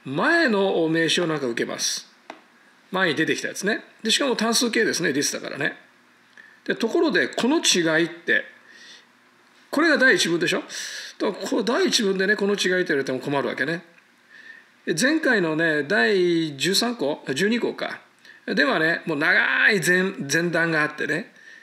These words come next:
で、これらのどうのこうのっていうふうに前を受けてたんですけど、今回はいきなりthisと来てね、えー、前にないでしょ？これね、後ろなのよ。だから訳すときね、次のようなって訳すといいのよ。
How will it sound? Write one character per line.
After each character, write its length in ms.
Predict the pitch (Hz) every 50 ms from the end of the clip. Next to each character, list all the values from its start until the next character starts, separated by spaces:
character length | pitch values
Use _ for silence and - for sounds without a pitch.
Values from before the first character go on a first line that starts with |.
| - -
で、 160 | 214 220 247
こ 140 | 226 214 202
れ 80 | 220 220
ら 100 | 214 196
の 140 | 180 170 151
ど 140 | 151 147
う 20 | 147
の 100 | 151 147
こ 160 | 143 160 156
う 20 |
の 100 | 139 127
っ 20 | 117
て 160 | - - 120
い 100 | 120 123
う 60 | 120
ふ 120 | 117 127 127
う 60 | 127
に 240 | 131 139 143 127 117
前 260 | 147 165 175 160 139
を 40 | 143
受 160 | 139 - 139
け 20 |
て 80 | 131 117
た 140 | - 113 -
ん 60 | -
で 60 | -
す 120 | - -
け 80 | - 131
ど、 160 | 143 151 151
今 180 | - 269 302 302
回 220 | - 233 202 190
は 400 | 190 202 202 160 113 - - - - - - - -
い 100 | - -
き 80 | 160 226
な 100 | 233 247
り 80 | 254 240
this 240 | 185 226 220 - -
と 80 | 151
来 80 | - -
て 120 | - -
ね、 220 | - - 170 - - _ _ _ _ _ _ _ _ _ _ _ _ _ _ _ _ _ _ -
え 480 | - 147 147 147 143 135 139 135 135 -
ー、 40 | 156
前 200 | 156 170 160 139
に 60 | 123
な 140 | 123 135 127
い 20 |
で 60 | 101
し 100 | - -
ょ？ 120 | 143 - - - _ _ _ _ _ _ _ _ - 165 - _ _ -
こ 100 | - 185
れ 80 | 180
ね、 220 | 160 143 117 - - - - - _ - _ _ -
後 260 | - - - 208 214
ろ 60 | 240
な 100 | 226 156
の 120 | 110 - 90
よ。 80 | - - - _ _ _ _ _ _ _ _ - - - - - 170
だ 100 | 175 160
か 100 | 147 147
ら 100 | 143 135
訳 300 | 131 139 143 - 233 254
す 100 | 247 -
と 100 | 269 202
き 200 | - 110 78 -
ね、 180 | - - - - - _ _ _ _ _ - - - - _ - - - - -
次 320 | - - - 175 381 427
の 120 | 427 427 254
よ 140 | 202 180 170
う 20 |
な 120 | 165 151
っ 60 | 139 -
て 120 | - 143
訳 200 | 135 131 143 151
す 100 | - -
と 120 | - 143
い 100 | 135 131
い 40 | 123
の 80 | 117 110
よ。 120 | - -